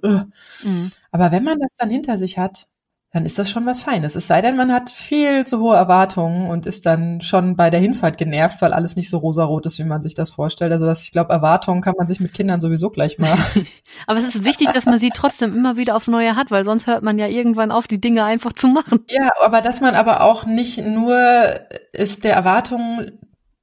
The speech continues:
Speaker 1: zuliebe macht und, äh, denkt, dass sonst die Kindheit der Kinder nicht schön hei-, schön ist, sondern da man, also man darf sich da nicht vergessen und, ähm, wo wir grad so bei der Weihnachtszeit waren und den Adventskalendern,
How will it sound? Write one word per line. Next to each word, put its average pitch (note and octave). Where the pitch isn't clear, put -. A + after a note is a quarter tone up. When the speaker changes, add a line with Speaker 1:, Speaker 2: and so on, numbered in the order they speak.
Speaker 1:
zuliebe A3+
macht A3
und, G3
äh, F#3+
denkt, G#3+
dass G#3+
sonst G3+
die G3
Kindheit A3
der G3+
Kinder G#3
nicht G3
schön C#4
hei-, C#4+
schön C#4
ist, C4
sondern G#3
da F3+
man, E3
also E3
man D#3
darf -
sich -
da D3+
nicht D3+
vergessen D#3+
und, E3
ähm, D#3+
wo D#3+
wir E3
grad D#3
so D#3+
bei D#3
der D#3
Weihnachtszeit D#3+
waren E3
und D#3+
den D#3+
Adventskalendern, E3+